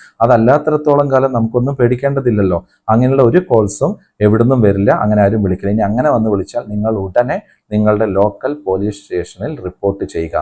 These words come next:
അങ്ങനെ ഒരു കേസ് പുറമേ നിന്ന് വരികയാണെങ്കിൽ ഇവർ മുഖാന്തരം അറിഞ്ഞിട്ടാവുമല്ലോ. അതല്ലാതെ പെട്ടെന്ന് കയറിയിട്ട് നിങ്ങളുടെ ഫോണിൽ നിങ്ങൾക്ക് വരുന്ന കോളിൽ, ഏഹ്, നിങ്ങളുടെ എല്ലാ കാര്യങ്ങളും അറിയാതെയെങ്കിലും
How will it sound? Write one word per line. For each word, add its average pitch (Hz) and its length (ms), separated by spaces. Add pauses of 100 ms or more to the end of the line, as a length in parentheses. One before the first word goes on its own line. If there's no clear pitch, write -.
(300)
അങ്ങനെ 95 220
ഒരു 95 140
കേസ് 95 260
പുറമേ 101 300
നിന്ന് 110 140
വരികയാണെങ്കിൽ 107 460
ഇവർ 92 200
മുഖാന്തരം 107 400
അറിഞ്ഞിട്ടാവുമല്ലോ. 101 640 (320)
അതല്ലാതെ 107 720 (140)
പെട്ടെന്ന് 156 500
കയറിയിട്ട് 95 540 (100)
നിങ്ങളുടെ 95 340
ഫോണിൽ 85 420 (600)
നിങ്ങൾക്ക് 104 320
വരുന്ന 104 340
കോളിൽ, 92 440 (200)
ഏഹ്, 87 400
നിങ്ങളുടെ 92 280
എല്ലാ 101 240
കാര്യങ്ങളും 92 560
അറിയാതെയെങ്കിലും 107 800